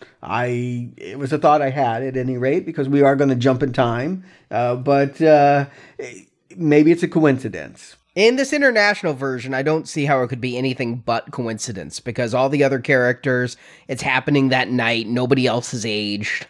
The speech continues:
Speaker 1: What's kind of frustrating is, not only is it solved up quickly, but it's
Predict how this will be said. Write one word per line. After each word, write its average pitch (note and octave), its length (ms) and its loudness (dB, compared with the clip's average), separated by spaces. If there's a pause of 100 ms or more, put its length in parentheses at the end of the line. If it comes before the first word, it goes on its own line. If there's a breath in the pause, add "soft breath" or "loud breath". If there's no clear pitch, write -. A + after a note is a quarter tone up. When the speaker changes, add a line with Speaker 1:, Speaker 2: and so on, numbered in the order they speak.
(160)
Speaker 1:
What's G3 260 0
kind C4+ 200 -2
of G3+ 140 -2
frustrating E3+ 800 2
is, C3 340 -2 (200 soft breath)
not F3 140 4
only F#3 260 4
is C#3+ 100 -4
it C#3+ 100 -6
solved D3 260 4
up B2+ 180 -2
quickly, B2+ 680 -2 (180 soft breath)
but D3 140 2
it's - 260 0